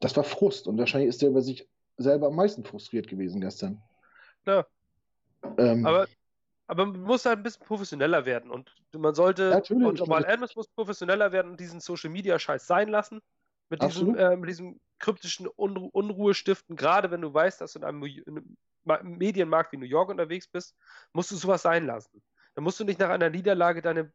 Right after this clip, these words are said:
Speaker 2: Bio en-, in, mit irgendeinem Gotteszitat ändern bei den Social Media, weil du weißt, eigentlich musst du wissen, was für Wellen das schlägt.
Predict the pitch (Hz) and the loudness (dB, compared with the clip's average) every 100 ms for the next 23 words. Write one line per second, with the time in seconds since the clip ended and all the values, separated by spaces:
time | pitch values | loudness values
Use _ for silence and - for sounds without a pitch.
0 | - 165 208 196 180 196 - 175 170 180 | -2 0 2 0 -2 -4 -12 -14 -10 -6
1 | 180 185 160 143 202 - - 135 - 117 | -4 -4 -4 0 0 -2 -18 -14 -4 -2
2 | 123 113 113 104 110 _ _ _ _ 131 | -2 -4 -4 -4 -6 _ _ _ _ -2
3 | 123 - 135 131 123 127 117 131 165 160 | 0 0 0 0 -2 0 2 2 0 -2
4 | 156 226 233 - - 220 233 233 247 196 | 0 0 -2 -10 -4 -4 -4 -8 -10 -8
5 | 254 - 202 196 165 202 175 131 123 110 | -8 -6 -8 -6 0 2 2 -2 -6 -12